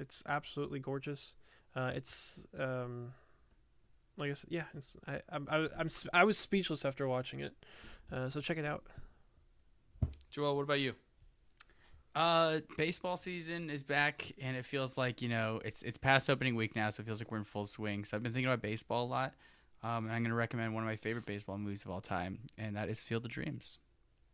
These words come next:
Speaker 2: Yeah, that's a good one. Um, I like to t-, I like to tend to go on theme with the movie a little bit, but I couldn't think of anyone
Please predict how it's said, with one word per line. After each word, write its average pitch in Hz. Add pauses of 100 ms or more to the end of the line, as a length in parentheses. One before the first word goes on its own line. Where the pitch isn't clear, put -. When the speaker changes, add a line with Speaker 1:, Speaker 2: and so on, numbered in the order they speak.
(960)
Speaker 2:
Yeah, 143 (440)
that's 98
a 113
good 95
one. 92 (560)
Um, 120 (640)
I 143
like 214
to 196
t-, 202 (120)
I 180
like 262
to -
tend 208
to 190
go 175
on 165
theme 147
with 143
the 143
movie 139
a 151
little 147
bit, 151
but 113
I 117
couldn't 180
think 143
of 117
anyone 113